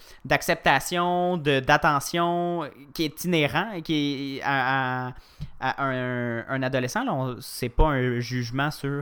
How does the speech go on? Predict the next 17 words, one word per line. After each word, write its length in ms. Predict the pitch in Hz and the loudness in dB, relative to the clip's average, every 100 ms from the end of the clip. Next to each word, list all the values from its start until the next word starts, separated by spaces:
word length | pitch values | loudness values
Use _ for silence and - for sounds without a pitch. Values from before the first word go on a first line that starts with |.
| 139 | 0
euh, 100 | 131 - - | 6 8 8
<laughs> 200 | - - | 4 -4
sur 220 | - 147 | -6 -4
les 120 | 139 131 | -2 -2
adolescents 340 | 127 127 160 | -2 -2 -4
d'aujourd'hui, 400 | 143 131 123 220 | -4 -4 -6 -8
c'est 380 | - - 139 135 | -10 -8 -6 -4
un, 120 | 127 | -6
le, 300 | 123 123 123 120 - 131 - | -6 -4 -4 -4 -8 -18 -12
le 180 | 131 | -8
fait 220 | 123 - 151 | -4 0 2
même 320 | 139 165 151 | 2 -2 -2
de 80 | 131 | 0
l'adolescence. 720 | 127 123 120 165 311 - - - - - _ _ _ - - | 0 -2 -4 -6 -8 -14 -20 -20 -20 -20 _ _ _ -18 -2
Euh, 100 | 156 151 - - - - _ _ _ _ _ | 2 2 -2 -20 -20 -20 _ _ _ _ _
mais 360 | 135 208 240 233 190 | -4 2 2 2 -2
les, 360 | 202 202 143 | -4 -2 -4